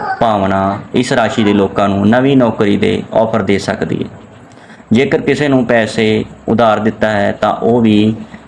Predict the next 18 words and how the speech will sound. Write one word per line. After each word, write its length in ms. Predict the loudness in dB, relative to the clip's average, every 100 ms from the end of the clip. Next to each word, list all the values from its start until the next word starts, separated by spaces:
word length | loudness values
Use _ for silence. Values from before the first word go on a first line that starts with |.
| 0
ਵਾਪਸ 320 | 2 0 -2
ਆਉਣ 200 | 0 2
ਦੀ 160 | 0
ਸੰਭਾਵਨਾ 460 | 0 2 0 0 -2
ਹੈ। 220 | -2 -4 -8 -6 0
ਕਾਰੋਬਾਰ 540 | 2 4 4 2 2
ਵਿੱਚ 200 | 0 0
ਵਾਧੇ 360 | 0 0 0 0
ਦੇ 140 | 2
ਨਾਲ 260 | 2 0 -2
ਤੁਸੀਂ 460 | -4 -2 0 -2 -4 -12 -20 -12 -2
ਉਹਨਾਂ 220 | 2 2
ਪ੍ਰੋਜੈਕਟਾਂ 520 | 0 -2 -2 -2 0
ਨੂੰ 120 | 2
ਲਾਗੂ 300 | 2 2 0
ਕਰ 180 | 0 0
ਸਕਦੇ 480 | -2 -4 -4 -2 0
ਹੋ 220 | 0 0